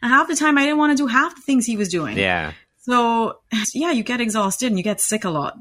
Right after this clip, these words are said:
Speaker 1: So right now, not sick a lot, much happier, life a hundred times better. <laughs>
Speaker 2: Beautiful. What is an unexpected blessing or occurrence in your life that you're grateful for?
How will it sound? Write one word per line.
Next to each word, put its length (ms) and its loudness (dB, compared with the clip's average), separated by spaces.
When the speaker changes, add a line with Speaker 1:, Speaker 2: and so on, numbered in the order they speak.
Speaker 1:
So 160 0
right 180 4
now, 280 4
not 280 2
sick 220 -2
a 60 -2
lot, 440 4
much 280 0
happier, 720 0
life 320 0
a 60 -6
hundred 260 -2
times 240 -4
better. 240 -6
<laughs> 260 -20
Speaker 2:
Beautiful. 640 -12
What 360 -4
is 260 0
an 120 -4
unexpected 800 -4
blessing 480 -2
or 200 -4
occurrence 540 -4
in 100 -8
your 120 -2
life 280 -2
that 120 -12
you're 100 -10
grateful 380 -4
for? 300 -4